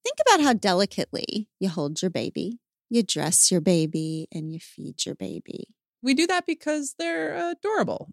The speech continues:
Speaker 2: of course, but also because their skin is delicate. Know this, there is only one diaper brand that we recommend to give you the gentle protective care your little one needs, and that's Pampers,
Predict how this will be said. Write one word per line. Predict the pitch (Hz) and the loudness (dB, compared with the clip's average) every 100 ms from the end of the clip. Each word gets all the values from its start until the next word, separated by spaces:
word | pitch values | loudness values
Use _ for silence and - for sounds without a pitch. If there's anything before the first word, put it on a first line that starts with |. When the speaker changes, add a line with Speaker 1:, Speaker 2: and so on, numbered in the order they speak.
| - | -14
Speaker 2:
of | - | -4
course, | 170 202 - | 0 0 4
but | 254 - | 4 4
also | - 220 277 | 2 2 2
because | 277 294 - 165 170 | 2 0 2 2 4
their | 254 285 | 2 2
skin | - - 202 175 175 | 2 0 2 0 0
is | - 175 170 - - _ _ | -2 -2 -2 -8 -16 _ _
delicate. | - 349 269 - 127 - _ _ _ _ _ _ | -18 -6 -6 -4 -10 -10 _ _ _ _ _ _
Know | 214 214 | 2 4
this, | 165 - - - _ | 2 0 -2 -4 _
there | 277 | -4
is | 294 311 | -2 -2
only | - 233 226 226 214 _ _ _ | -2 0 2 2 0 _ _ _
one | 220 320 330 151 - _ _ | 2 6 6 4 -6 _ _
diaper | 160 156 - | -2 0 -2
brand | - - - - _ | -6 -6 -8 -12 _
that | 160 | -2
we | 170 | 0
recommend | 160 151 165 143 143 170 _ | 0 -2 -2 -2 -2 -6 _
to | - | -4
give | 208 160 | -2 -2
you | 185 | -2
the | 220 | -2
gentle | 180 147 147 247 | -2 -2 -2 -4
protective | 240 214 160 208 | -4 -6 -6 -8
care | - 156 - 202 - | -6 -6 -6 -8 -8
your | 240 | -6
little | 196 147 | -4 -6
one | 170 208 | -2 -2
needs, | 349 320 - - _ _ - | -2 -4 -10 -14 _ _ -8
and | 349 359 - _ | -6 -6 -10 _
that's | 214 214 - - _ - | -2 0 -2 -6 _ -14
Pampers, | - 160 - 135 147 - | 0 0 0 -4 -4 -6